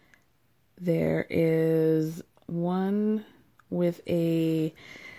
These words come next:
um, uh, looks like a poster of Logan's Run. <laughs> The title says, "Italy, don't treat the old.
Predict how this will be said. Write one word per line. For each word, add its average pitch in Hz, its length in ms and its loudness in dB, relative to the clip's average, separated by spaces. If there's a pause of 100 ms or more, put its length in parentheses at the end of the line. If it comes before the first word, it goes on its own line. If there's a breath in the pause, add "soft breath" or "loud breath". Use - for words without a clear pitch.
(720 loud breath)
um, 156 520 4 (180)
uh, 156 240 0
looks 170 320 -6
like 165 140 4
a 143 40 2
poster 233 800 2 (2000)
of 170 500 0
Logan's 175 480 4
Run. 160 380 2 (480)
<laughs> - 320 -18
The 196 220 4
title 180 400 4
says, 160 460 0 (460 loud breath)
"Italy, 330 540 4 (100)
don't 240 220 2
treat 254 260 2
the 226 160 4
old. - 360 0